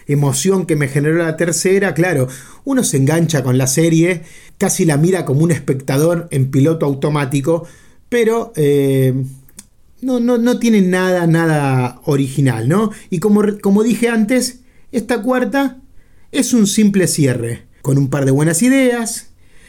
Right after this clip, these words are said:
creo que tiene grandes cameos. Yo acá mencioné, eh, que hay una especie de palo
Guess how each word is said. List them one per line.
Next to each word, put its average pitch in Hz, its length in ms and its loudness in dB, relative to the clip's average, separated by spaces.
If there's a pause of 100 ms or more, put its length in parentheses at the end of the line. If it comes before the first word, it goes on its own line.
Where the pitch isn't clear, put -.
(140)
creo 196 200 0
que 165 120 0
tiene 175 260 2
grandes 190 520 2
cameos. 196 760 0 (560)
Yo - 140 -2
acá 165 200 -2
mencioné, 160 1120 0 (520)
eh, 123 540 0
que 147 120 0
hay 160 140 2
una 160 120 4
especie 160 420 0
de 135 140 4
palo 151 680 -2